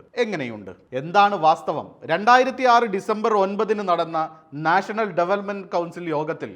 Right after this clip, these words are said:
പ്രധാനമന്ത്രിയായിരുന്ന മൻമോഹൻ സിംഗ് നടത്തിയ പ്രസംഗമാണ് അന്നെന്ന പോലെ ഇന്നും നരേന്ദ്രമോദി വളച്ചൊടിച്ച് രാഷ്ട്രീയ ആയുധമാക്കിക്കൊണ്ടിരിക്കുന്നത്. മൻമോഹൻ സിംഗ് അന്ന് പറഞ്ഞ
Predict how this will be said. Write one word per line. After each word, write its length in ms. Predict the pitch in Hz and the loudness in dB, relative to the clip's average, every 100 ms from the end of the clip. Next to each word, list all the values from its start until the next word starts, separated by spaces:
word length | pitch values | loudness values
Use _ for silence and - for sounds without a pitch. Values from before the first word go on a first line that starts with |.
| 95 | -8
പ്രധാനമന്ത്രിയായിരുന്ന 920 | 160 160 226 240 226 202 185 180 175 170 156 | -4 2 2 2 -2 2 2 2 0 -4 -4
മൻമോഹൻ 420 | 160 208 208 185 | -4 -4 -4 -6
സിംഗ് 180 | 180 156 | -10 -6
നടത്തിയ 340 | 147 139 151 143 147 | -6 -6 -8 -8 -8
പ്രസംഗമാണ് 680 | 143 185 185 170 139 120 117 - - 160 | -8 -8 -6 -2 -2 -4 -10 -12 -6 -4
അന്നെന്ന 440 | 185 208 202 226 240 | 0 0 0 0 2
പോലെ 260 | 214 180 147 131 - 185 | 4 4 0 -4 -6 -4
ഇന്നും 340 | 214 240 220 131 113 - 131 | -2 0 -2 -2 -10 -6 -2
നരേന്ദ്രമോദി 640 | 175 220 202 170 151 147 139 | 0 -2 -4 -6 -8 -4 -2
വളച്ചൊടിച്ച് 580 | 151 - 175 156 - 147 | -2 -4 -6 -6 -8 0
രാഷ്ട്രീയ 400 | 139 139 156 147 139 | 0 0 -6 -2 0
ആയുധമാക്കിക്കൊണ്ടിരിക്കുന്നത്. 1080 | 135 139 147 139 135 127 123 123 123 120 98 - 151 | -2 -4 -8 -10 -10 -12 -10 -10 -10 -12 -12 -12 0
മൻമോഹൻ 380 | 185 240 269 254 240 | 0 4 4 4 -2
സിംഗ് 240 | 196 180 180 - 156 | -6 -6 -8 -4 -4
അന്ന് 200 | 196 233 196 | -2 2 2
പറഞ്ഞ 200 | 175 | 0